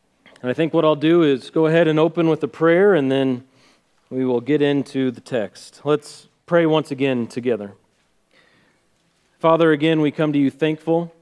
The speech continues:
because of the finished work of Christ, that we can stand on Christ, our solid rock, that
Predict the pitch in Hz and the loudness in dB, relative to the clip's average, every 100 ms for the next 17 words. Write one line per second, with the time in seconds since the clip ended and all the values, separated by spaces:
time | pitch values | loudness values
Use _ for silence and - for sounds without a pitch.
0 | _ _ _ - 131 - 156 156 135 143 | _ _ _ -8 -8 -2 0 0 0 -2
1 | 131 131 127 - 156 165 160 - 131 156 | -2 -2 -4 -2 -2 -2 -4 -8 -2 0
2 | 151 127 - - 143 139 151 - _ 127 | 0 -8 -12 -4 -2 -2 -6 -14 _ -4
3 | 120 - _ _ - 143 139 139 113 - | -4 -6 _ _ -6 -6 -4 -6 -6 -10
4 | - 143 151 156 160 165 _ _ _ _ | -6 -4 -2 -2 -4 -8 _ _ _ _
5 | _ _ - 135 135 - 156 156 - 131 | _ _ -10 -8 -8 -4 -2 -2 -2 -4
6 | 131 - 143 143 135 120 120 101 _ _ | -4 -4 -2 -2 -2 -2 -4 -4 _ _
7 | _ _ _ _ _ - 120 113 110 | _ _ _ _ _ -6 -4 -2 -4